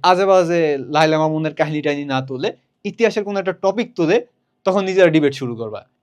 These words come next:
একজন এক পক্ষ নিবা, একজন আরেক পক্ষ নিবা, ইচ্ছা মতো ডিবেট করবা। যখন ডিবেট করবা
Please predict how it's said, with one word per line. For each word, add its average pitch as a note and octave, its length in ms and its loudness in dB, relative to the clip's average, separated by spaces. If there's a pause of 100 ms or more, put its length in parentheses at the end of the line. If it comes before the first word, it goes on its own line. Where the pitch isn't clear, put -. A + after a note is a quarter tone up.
একজন E3 280 0
এক F3 160 -2
পক্ষ E3+ 240 -4
নিবা, F3 260 0
একজন D3 220 -4
আরেক C#3+ 160 -4
পক্ষ C3+ 220 -8
নিবা, C#3 320 -4 (200)
ইচ্ছা E3+ 260 -2
মতো E3 180 -2
ডিবেট D3 300 -2
করবা। C#3+ 400 -2 (320)
যখন F3 260 -2
ডিবেট G3 280 2
করবা F#3 360 0